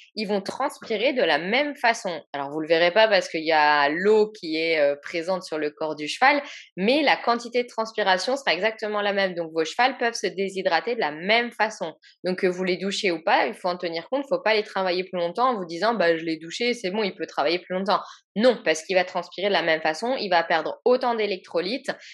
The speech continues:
et il va surtout créer autant de lactate. Donc le lactate, c'est ce qui est créé au travail par les, par les muscles quand le, l'énergie se transforme pour les, pour contracter les muscles. Donc votre cheval va travailler aussi intensément au niveau musculaire,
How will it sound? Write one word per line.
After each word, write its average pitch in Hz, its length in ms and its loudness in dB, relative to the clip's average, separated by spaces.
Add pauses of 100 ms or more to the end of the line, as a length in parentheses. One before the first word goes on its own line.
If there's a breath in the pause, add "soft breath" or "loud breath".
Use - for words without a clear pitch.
(160 loud breath)
et 269 120 4
il 277 80 0
va 190 120 4
surtout 214 300 -6
créer 254 400 2
autant 196 260 0
de 240 120 0
lactate. 202 540 0 (140)
Donc 156 160 -10
le 165 80 0
lactate, 175 600 2
c'est 165 180 -4
ce 160 100 -8
qui - 100 -6
est 160 40 -2
créé 170 280 0
au 170 100 2
travail 170 420 -2
par 151 160 0
les, 135 460 -4
par 151 160 2
les 139 120 -2
muscles 190 440 0
quand 160 120 -4
le, 143 220 -2
l'énergie 160 540 -2
se 190 140 -8
transforme 185 580 -4
pour 180 120 2
les, 156 380 0 (400 loud breath)
pour 208 160 2
contracter 190 480 2
les 156 140 -2
muscles. 233 420 -4 (380 loud breath)
Donc 233 200 4
votre 214 280 6
cheval 208 320 4
va 247 100 4
travailler 180 560 0
aussi 254 500 -4
intensément 220 920 0
au 180 60 -2
niveau 170 480 -4
musculaire, 185 920 0